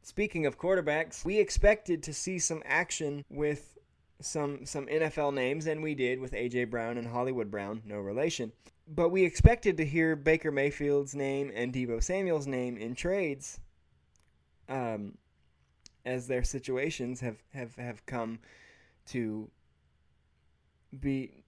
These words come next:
needing to be resolved via trade. We expected their names to, to pop up. They did not.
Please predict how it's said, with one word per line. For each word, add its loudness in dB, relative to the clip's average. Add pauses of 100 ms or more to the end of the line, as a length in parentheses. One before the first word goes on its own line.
needing -2
to -6
be 2
resolved 0
via -8
trade. 0
We -2
expected 4
their 2
names -4
to, -8 (220)
to -10
pop -6
up. -2 (100)
They -2
did -6
not. -2